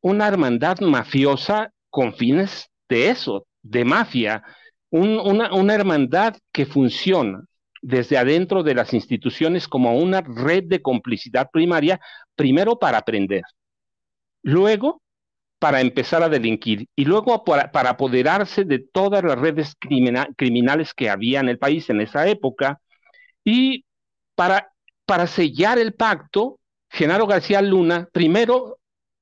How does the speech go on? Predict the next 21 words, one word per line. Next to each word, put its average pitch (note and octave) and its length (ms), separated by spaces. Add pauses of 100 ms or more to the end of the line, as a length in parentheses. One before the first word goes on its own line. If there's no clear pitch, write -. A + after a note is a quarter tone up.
(120)
traiciona F#3+ 760
a D#3 160
los B2+ 240
viejos F3 500
agentes, D3+ 640
a A2+ 220 (200)
comandantes C#3+ 760
del A#2 120
servicio A#2+ 380
secreto, A2+ 500
a A#2+ 60
sus - 180
primeros E3+ 420
maestros, A#2+ 560 (440)
los D3+ 260
traiciona G3+ 800 (320)
y F3+ 580
él B3+ 380 (120)
retoma D#3 560
el D3+ 120
plan G#2+ 360